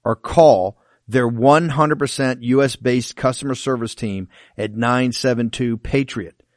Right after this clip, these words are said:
That's nine seven two Patriot. Get free activation today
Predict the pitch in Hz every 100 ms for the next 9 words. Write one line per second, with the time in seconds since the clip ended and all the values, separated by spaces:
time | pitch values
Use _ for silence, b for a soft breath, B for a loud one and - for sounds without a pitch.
0 | _ - 113 107 - 127 127 135 127 135
1 | 117 120 117 123 110 110 - - 127 -
2 | 90 _ _ _ b b b - 120 -
3 | 160 165 151 143 139 131 131 - 123 123
4 | 113 101 95 95